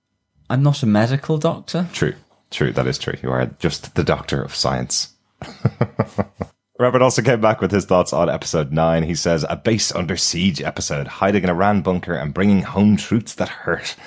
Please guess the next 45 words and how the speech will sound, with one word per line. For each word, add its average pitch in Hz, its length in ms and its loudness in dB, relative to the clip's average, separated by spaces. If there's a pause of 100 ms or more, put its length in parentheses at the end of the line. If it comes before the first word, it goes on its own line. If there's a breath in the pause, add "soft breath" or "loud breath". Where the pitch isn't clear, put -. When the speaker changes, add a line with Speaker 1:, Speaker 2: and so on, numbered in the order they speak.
(180 loud breath)
Speaker 2:
and 78 120 0
once 87 200 0
again 87 320 0
question - 420 -4
where 76 100 0
the 71 60 -2
moral 78 340 2
lines 78 300 2
are 73 40 -4
drawn 76 280 0
in 71 80 2
these 73 160 -2
characters. 78 540 -2 (280 loud breath)
We 78 120 -6
hear 95 160 2
Black 92 260 0
Mariah, 90 320 4
her 80 100 -4
painful 95 460 0
beginning, 85 460 2 (220 loud breath)
the 76 80 -4
truth - 340 -2
of 82 140 -8
biological 82 580 2
genesis 82 480 0
being 76 240 -2
completely 104 560 -2
different 78 400 -2 (240 loud breath)
than 76 160 -2
being 76 200 -2
a 76 60 0
parent. 76 460 -2 (320 loud breath)
With 78 180 -8
gun 98 160 4
in 101 120 6
hand, 95 420 2 (240 loud breath)
she - 140 -4
reverts 80 360 -4
to 78 100 -8
gangster. 73 560 -4 (460 soft breath)
Reverend 82 320 -2
James 98 420 4
is 73 80 -6
still 104 260 2
good." 107 360 2